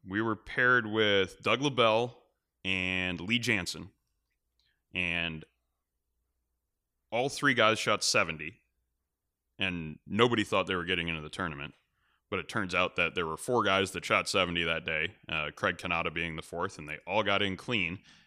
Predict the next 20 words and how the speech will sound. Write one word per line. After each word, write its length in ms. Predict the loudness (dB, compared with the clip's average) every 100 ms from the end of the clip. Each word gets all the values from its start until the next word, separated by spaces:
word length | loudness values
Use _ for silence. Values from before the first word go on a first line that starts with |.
| _
And 280 | -2 -2 0
next 220 | -2 -2
thing 100 | -2
I 60 | 0
know, 180 | 2 0
I'm 260 | 0 -4 -8
working 260 | -8 -6
a 40 | -6
P 160 | -6
G 120 | -4 -2
A 60 |
Tour 220 | 0 0
event. 200 | 0 -4 -18 _ _ _ _ _ _ -4
And 340 | 0 0 -2 -14 _ _ _ -6
it 80 | -4
was 140 | -2
just 220 | 2 2
kinda 200 | 2 2
like 180 | 6 4
a 220 | 4 2